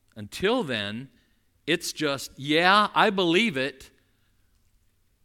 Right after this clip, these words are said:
but you never know it here until you actually experience that. But let me go to the next level with the question, though.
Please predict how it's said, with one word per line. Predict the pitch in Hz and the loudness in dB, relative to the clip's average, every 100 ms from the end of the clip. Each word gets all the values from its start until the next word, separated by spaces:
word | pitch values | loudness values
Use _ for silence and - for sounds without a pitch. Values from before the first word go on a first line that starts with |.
| _ _ _ _ _ _ _ _ _ _ | _ _ _ _ _ _ _ _ _ _
but | 117 | -10
you | 117 | -8
never | 117 123 113 | -6 -6 -6
know | 113 127 165 135 | -6 -4 -2 -4
it | 110 _ _ _ _ | -6 _ _ _ _
here | _ - 151 147 107 85 - _ _ _ _ _ _ _ _ | _ -14 -6 -4 -4 -8 -18 _ _ _ _ _ _ _ _
until | 113 113 143 127 | -14 -6 -2 0
you | 117 120 | -2 -4
actually | 104 120 - 120 117 | -4 -4 -6 -8 -8
experience | 110 - - 147 139 117 - - | -10 -10 -6 -2 -2 -4 -6 -10
that. | 95 76 _ _ - _ | -10 -10 _ _ -20 _
But | 143 | -4
let | 160 | -2
me | 220 | 0
go | 202 | 2
to | 202 | 2
the | 185 | 2
next | 175 180 - 135 | 0 -2 -2 -4
level | 139 220 240 139 | 2 2 2 -2
with | 127 | -4
the | 143 | -6
question, | - 233 226 - 123 110 | -6 -4 -4 -6 -8 -8
though. | 98 | -10